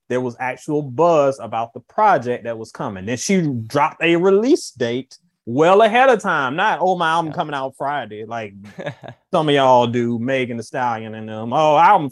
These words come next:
Speaker 1: I was like, "What? Oh, your album coming out Friday." So she had a lead time. Remember, player, remember, she had physical copies and the album leaked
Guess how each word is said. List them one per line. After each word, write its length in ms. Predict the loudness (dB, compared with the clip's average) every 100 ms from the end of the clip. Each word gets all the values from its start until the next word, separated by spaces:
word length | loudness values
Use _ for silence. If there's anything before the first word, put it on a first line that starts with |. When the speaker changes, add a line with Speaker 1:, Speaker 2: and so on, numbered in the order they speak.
| 0
Speaker 1:
I 80 |
was 60 | 2
like, 140 | 4 2
"What? 280 | 2 0 -4 -8
Oh, 120 | -4
your 140 | -2 -2
album 200 | -6 -8
coming 200 | -14 -12
out 180 | -14 -16 _ _
Friday." 140 | _ -20 _ _ _
So 300 | -2 4 4
she 200 | 4 0
had 240 | 2 2
a 120 | 4 0
lead 420 | 0 0 -2 -4
time. 560 | -6 -4 -4 -6 -8 -12 _ _ _ _ _
Remember, 540 | 0 4 4 4 4 0
player, 360 | 2 0 0
remember, 560 | 0 0 0 -2 -2 -6
she 360 | -6 -6 -4 -4
had 320 | -4 -6 -6 -6
physical 420 | -6 -4 -4 -6
copies 800 | -8 -4 -2 -2 -8 -12 -14 _ _ -6
and 240 | -4 0
the 160 | -2 -2
album 680 | 0 2 2 2 0 -2 -2
leaked 420 | 0 -2 _ _